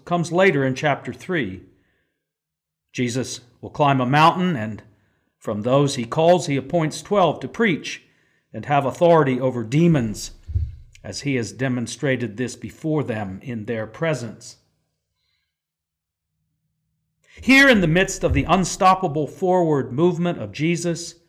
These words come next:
he confronts four men in the midst of their daily routines, casting nets and mending them. By the sea and in the boat, brother and brother, side by side.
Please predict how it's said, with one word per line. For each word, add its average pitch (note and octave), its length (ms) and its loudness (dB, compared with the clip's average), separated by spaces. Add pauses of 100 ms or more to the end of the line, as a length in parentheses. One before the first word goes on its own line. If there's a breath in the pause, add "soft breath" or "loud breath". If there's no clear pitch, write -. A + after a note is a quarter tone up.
(760)
he C#3 180 -6
confronts C#3+ 580 0
four B3+ 260 4
men C#3 320 2
in B2 240 -6
the A#2+ 60 -6
midst D3+ 400 -2
of B2 100 -6
their A#2+ 140 -4
daily C3 360 0
routines, A2+ 840 -6 (540)
casting C#3+ 460 0
nets D#3 380 2
and A2 120 -6
mending C#3 380 0
them. F2+ 320 -12 (1400)
By B2+ 140 0
the C#3+ 100 -2
sea A#2 600 0 (360)
and A#2 140 -10
in D3 140 2
the D#3 80 2
boat, E3+ 460 2 (800)
brother C3 320 2
and E3 160 4
brother, C#3+ 540 4 (380)
side D3 400 4
by D#3 100 0
side. A#2+ 640 -2